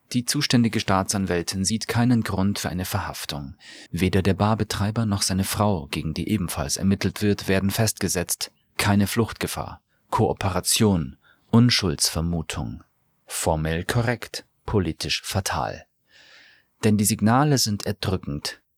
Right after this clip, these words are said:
Einschüchterung von Journalisten, Vorstrafen im Umfeld organisierter Kriminalität, Umbauten ohne ausreichende Sicherheit, keine Alterskontrollen,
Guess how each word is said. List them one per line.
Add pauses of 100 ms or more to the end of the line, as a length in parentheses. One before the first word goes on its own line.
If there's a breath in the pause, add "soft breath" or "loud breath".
Einschüchterung
von
Journalisten, (200 loud breath)
Vorstrafen
im
Umfeld
organisierter
Kriminalität, (320 loud breath)
Umbauten
ohne
ausreichende
Sicherheit, (340 loud breath)
keine
Alterskontrollen,